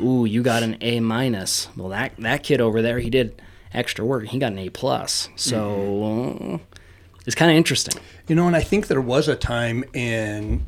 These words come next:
Speaker 2: and there might be in other parts of the world, I have no idea, um, how other parts of the world w-, work. But I think in the United States, there was a time when that kind of education worked.
Speaker 1: Yeah.
Speaker 2: Like, it worked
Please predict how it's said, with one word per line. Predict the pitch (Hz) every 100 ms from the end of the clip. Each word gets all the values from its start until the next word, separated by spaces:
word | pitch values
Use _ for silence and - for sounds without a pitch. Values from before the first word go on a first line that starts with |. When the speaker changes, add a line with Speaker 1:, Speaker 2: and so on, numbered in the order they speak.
| -
Speaker 2:
and | 156
there | 170
might | 135 131 131
be | 127 120
in | 117
other | 117 113
parts | - 120 -
of | 110
the |
world, | 104 98 78 -
I | 117
have | 107
no | 104 98
idea, | 90 87 80 - -
um, | 110 95 87 - -
how | - 107 95 -
other | 107 98
parts | 101 95
of | -
the | 92
world | 90 95
w-, | 98 - -
work. | - - -
But | 117
I | 117
think | 208 226
in | 156
the |
United | 120 104 90
States, | - 95 87 - - - - -
there | 165
was | 180
a | 165
time | - 127 123 113
when | 113 104 101 104 104 - 131
that | 117 107 -
kind | 131 117
of | 101
education | 95 98 - 98 - 101 95 92 - -
worked. | 110 247 247 - - - - - -
Speaker 1:
Yeah. | 113
Speaker 2:
Like, | 127 117
it | 143 123 -
worked | 117 107 131 - -